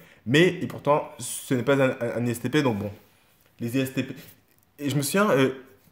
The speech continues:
euh, j'avais dit la semaine dernière aussi que les I S T P étaient plutôt beaux gosses. Euh, Romeo Elvis, vous le, le trouvez beau, beau ou pas, mais en tout cas, c'est pas une tête qui est spécialement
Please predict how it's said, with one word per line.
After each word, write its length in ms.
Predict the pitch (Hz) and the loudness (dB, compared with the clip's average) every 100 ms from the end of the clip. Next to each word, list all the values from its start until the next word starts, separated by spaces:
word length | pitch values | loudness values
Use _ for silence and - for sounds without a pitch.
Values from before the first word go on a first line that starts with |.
| _ | _
euh, 200 | 120 123 113 | -4 -2 0
j'avais 220 | 135 131 | 0 2
dit 140 | 151 | 2
la 80 | 156 | 0
semaine 160 | 135 127 | -2 2
dernière 240 | 127 147 | 4 4
aussi 260 | 147 190 190 - _ _ _ - | 0 -6 -10 -14 _ _ _ -4
que 80 | 131 | -2
les 160 | 120 | 2
I 20 | |
S 120 | 139 139 | 0 0
T 100 | 135 | 2
P 180 | 175 | 2
étaient 160 | 151 143 | 2 0
plutôt 260 | 117 131 147 | -8 -2 0
beaux 140 | 123 | 2
gosses. 340 | 123 120 - - _ _ _ _ _ _ _ _ _ - - | 0 -4 -10 -18 _ _ _ _ _ _ _ _ _ -20 -6
Euh, 340 | 110 104 95 - - - _ _ | -4 -2 -4 -8 -16 -20 _ _
Romeo 260 | 110 120 131 | -4 0 2
Elvis, 580 | 131 131 170 170 - - _ _ _ - | 2 2 0 -2 -6 -14 _ _ _ -16
vous 260 | 98 104 | -10 -4
le, 480 | 107 107 107 104 101 | -2 -2 -2 -4 -4
le 120 | 101 | -4
trouvez 240 | 104 - 104 | -6 -4 -4
beau, 160 | 98 | -4
beau 200 | - 110 | -6 -2
ou 60 | 117 | 0
pas, 120 | 170 | 2
mais 100 | 170 | 4
en 60 | 120 | 2
tout 80 | - | 0
cas, 80 | |
c'est 160 | 165 143 | -4 2
pas 200 | 165 180 | 2 2
une 120 | 123 | -2
tête 360 | 131 165 165 - | 2 2 2 -12
qui 180 | - 123 | -2 -2
est 60 | |
spécialement 680 | 113 - 135 143 135 156 170 | 0 -2 0 2 4 2 0